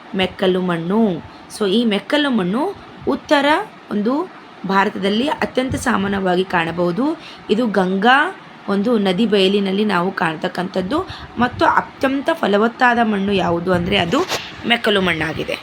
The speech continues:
So ಇಷ್ಟು ಪ್ರಶ್ನೆಗಳು ಇದರ ಮೇಲೆ ಕೇಳ್ತಾರೆ ಕೂಡ. So ಯಾವ ಒಂದು ನದಿ ನ-, ಬಯಲಿನಲ್ಲಿ ನೋಡ್ತೀವಿ ಅಂದ್ರೆ ಗಂಗಾ ನದಿ. So ಮತ್ತು ಅತ್ಯಂತ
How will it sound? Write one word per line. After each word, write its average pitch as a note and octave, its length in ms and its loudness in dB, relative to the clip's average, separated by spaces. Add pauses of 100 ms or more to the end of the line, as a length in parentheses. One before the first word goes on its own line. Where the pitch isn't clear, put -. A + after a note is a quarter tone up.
(340)
So G#3 80 0
ಇಷ್ಟು A3 260 2
ಪ್ರಶ್ನೆಗಳು A3 460 2
ಇದರ G#3 160 0
ಮೇಲೆ F#3 180 2
ಕೇಳ್ತಾರೆ F3+ 420 0
ಕೂಡ. F3+ 200 2 (1120)
So - 60 -2 (400)
ಯಾವ F#3 400 2
ಒಂದು G#3 240 0
ನದಿ F#3+ 260 0
ನ-, F#3+ 280 -6 (540)
ಬಯಲಿನಲ್ಲಿ G3 460 4
ನೋಡ್ತೀವಿ F#3+ 360 0
ಅಂದ್ರೆ G#3+ 220 2
ಗಂಗಾ F3+ 420 2
ನದಿ. G3+ 440 -2 (440)
So A3+ 60 -2
ಮತ್ತು G3 280 0
ಅತ್ಯಂತ B3 640 0